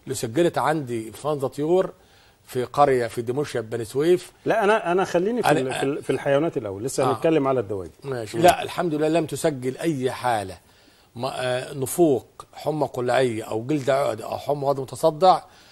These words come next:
Speaker 1: في الثروه الحيويه large animal في بني سويف.
Speaker 2: تمام.
Speaker 1: وده على
Speaker 2: ده،
Speaker 1: مسؤوليته
Speaker 2: ده
Speaker 1: على الهوا.
Speaker 2: كلام، ده كلام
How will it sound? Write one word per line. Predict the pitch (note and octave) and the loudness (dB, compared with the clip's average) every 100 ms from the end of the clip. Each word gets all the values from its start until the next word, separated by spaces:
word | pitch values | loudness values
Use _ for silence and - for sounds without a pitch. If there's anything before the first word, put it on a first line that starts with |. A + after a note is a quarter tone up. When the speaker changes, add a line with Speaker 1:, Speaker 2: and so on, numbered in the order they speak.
| _ _ | _ _
Speaker 1:
في | - | -10
الثروه | A2+ - D#3 D3 C3 | -8 0 2 4 2
الحيويه | G#2+ A#2 C3+ | -2 -2 -2
large | C3+ D3 C3 | 2 2 2
animal | C3 C#3+ C#3+ C3 | -2 -2 -2 -2
في | C3 | -2
بني | B2 A2 | -4 -4
سويف. | - - _ _ _ _ - | -10 -20 _ _ _ _ -4
Speaker 2:
تمام. | B2+ A2 F2+ | -2 -2 -4
Speaker 1:
وده | B2 D3 | 4 6
على | |
Speaker 2:
ده، | D#3 | 4
Speaker 1:
مسؤوليته | C#3 E3+ | 0 2
Speaker 2:
ده | C3 | 6
Speaker 1:
على | D3+ | 6
الهوا. | C#3 D3 | 8 8
Speaker 2:
كلام، | D#3+ E3+ | 8 4
ده | C3+ D#3 | 2 2
كلام | D3+ C#3 D#3 E3+ C#3 A#2+ | 4 4 4 4 -2 -4